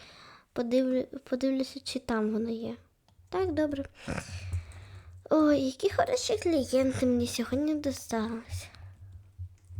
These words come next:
Так, тут що, молока немає?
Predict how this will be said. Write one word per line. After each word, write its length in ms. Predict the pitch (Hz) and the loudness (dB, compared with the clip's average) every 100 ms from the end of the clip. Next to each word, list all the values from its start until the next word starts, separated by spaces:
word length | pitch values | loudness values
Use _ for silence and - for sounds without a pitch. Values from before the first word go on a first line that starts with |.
| 92 - - _ _ _ - - - - | -6 -8 -20 _ _ _ -20 -20 -20 -8
Так, 480 | - 226 214 - - - - _ _ _ - | -2 -2 -4 -10 -18 -16 -18 _ _ _ 2
тут 180 | 247 - | 2 2
що, 100 | - | 0
молока 480 | 226 262 320 381 | 4 4 6 6
немає? 400 | 349 262 220 220 | 8 6 2 0